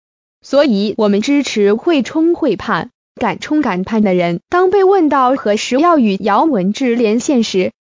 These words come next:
苏贞昌说全国都有党中央安排，有一定的节奏，他都是按照党中央的安排。外界好奇民进党是否想把侯友宜打成张淑晶一事，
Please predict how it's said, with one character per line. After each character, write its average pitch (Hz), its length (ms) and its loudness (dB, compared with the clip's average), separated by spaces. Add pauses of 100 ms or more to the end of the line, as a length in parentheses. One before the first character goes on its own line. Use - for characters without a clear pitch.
苏 302 280 0
贞 320 260 0
昌 254 480 -4
说 339 220 0
全 233 260 -2
国 180 300 -2
都 330 240 2
有 208 180 0
党 190 220 -4
中 320 180 0
央 320 160 0
安 294 240 0
排， 175 380 -8 (260)
有 240 160 4
一 226 200 2
定 294 180 2
的 202 100 0
节 185 240 -2
奏， 233 300 -4 (240)
他 330 300 -2
都 359 200 2
是 311 140 -2
按 247 280 0
照 208 200 0
党 185 260 -4
中 294 220 0
央 320 160 0
的 - 80 0
安 277 260 0
排。 180 400 -6 (200)
外 392 180 2
界 302 220 0
好 240 260 0
奇 226 240 -4
民 226 300 4
进 370 180 2
党 202 300 -2
是 - 200 0
否 190 220 -2
想 185 260 -6
把 190 240 0
侯 196 280 -2
友 214 140 0
宜 190 180 -2
打 185 220 -4
成 180 300 -8
张 294 220 -2
淑 311 240 0
晶 294 320 -2
一 220 180 0
事， 247 300 -2